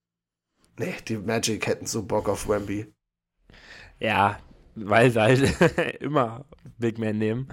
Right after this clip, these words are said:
Speaker 1: Sie
Speaker 2: Ähm,
Speaker 1: wollen, sie wollen den Frontcourt mit Bol Bol und Wemby spielen. Ich sehe das. Beide über
Speaker 2: Und
Speaker 1: seven
Speaker 2: Paolo
Speaker 1: Foot.
Speaker 2: Banchero dann auf der drei, Franz auf der, auf der zwei und Fultz dann auf der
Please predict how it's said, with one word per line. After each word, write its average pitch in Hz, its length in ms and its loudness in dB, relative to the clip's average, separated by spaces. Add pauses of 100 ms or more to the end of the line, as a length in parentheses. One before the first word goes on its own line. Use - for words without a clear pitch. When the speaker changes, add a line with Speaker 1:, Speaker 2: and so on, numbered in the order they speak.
(320)
Speaker 1:
Sie - 140 -8
Speaker 2:
Ähm, 113 180 4
Speaker 1:
wollen, 113 520 4
sie 120 180 -4
wollen 120 180 4
den 113 160 -2
Frontcourt 113 520 -2
mit 110 180 -6
Bol 113 240 2
Bol 113 320 2
und 110 180 -6
Wemby 113 320 -4
spielen. - 580 -6
Ich 117 160 -8
sehe 104 200 -8
das. - 280 -8 (100)
Beide 117 280 2
über 110 260 -2
Speaker 2:
Und 110 80 -2
Speaker 1:
seven 123 400 2
Speaker 2:
Paolo 117 240 4
Speaker 1:
Foot. 107 80 0
Speaker 2:
Banchero 113 400 0
dann 110 200 -2
auf 104 160 -6
der 98 140 -2
drei, 120 380 -2 (480)
Franz 110 300 -4
auf 101 160 -4
der, 98 500 -4
auf - 120 -12
der 95 160 -8
zwei 107 420 -4 (880)
und 95 240 -12
Fultz 95 380 -10
dann 78 160 -14
auf - 100 -20
der - 140 -18